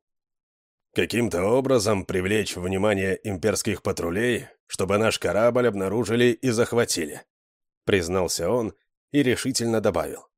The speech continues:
«Я еще не знаю, как это сделать, но должен найти способ». «Фрегат «Призрак» наверняка оснащен сверхчувствительным радаром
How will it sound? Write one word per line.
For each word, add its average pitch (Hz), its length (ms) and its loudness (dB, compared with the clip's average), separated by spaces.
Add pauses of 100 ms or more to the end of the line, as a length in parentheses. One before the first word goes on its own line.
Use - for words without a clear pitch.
(960)
«Я 123 200 6
еще 120 440 4
не 104 160 2
знаю, 98 420 2
как 90 200 -2
это 82 180 -6
сделать, 117 520 2 (320)
но 113 220 6
должен 117 480 4
найти 120 300 2
способ». - 400 -2 (1300)
«Фрегат 107 440 -2
«Призрак» 135 520 0 (220)
наверняка 107 680 2
оснащен 117 720 0 (120)
сверхчувствительным 139 1160 0
радаром 143 560 0